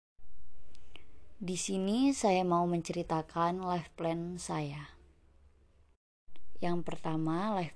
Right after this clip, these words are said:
plan saya adalah saya ingin rajin atau bertekun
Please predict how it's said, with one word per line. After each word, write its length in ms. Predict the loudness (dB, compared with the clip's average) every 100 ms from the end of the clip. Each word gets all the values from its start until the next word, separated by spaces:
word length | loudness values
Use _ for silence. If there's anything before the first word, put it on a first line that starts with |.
| 0
plan 240 | 0 0
saya 400 | 0 0 2 2
adalah 400 | 0 0 -2 -4
saya 400 | -2 0 2 0
ingin 480 | 0 -2 -2 -2 -6 -14 -20 -20 -20 _ _ _ -6
rajin 560 | -2 -2 -2 -4 -4 -4
atau 480 | -6 -2 0 0 0 -4 _ _
bertekun 880 | -10 -10 -10 _ -16 -8 -4 -4 -4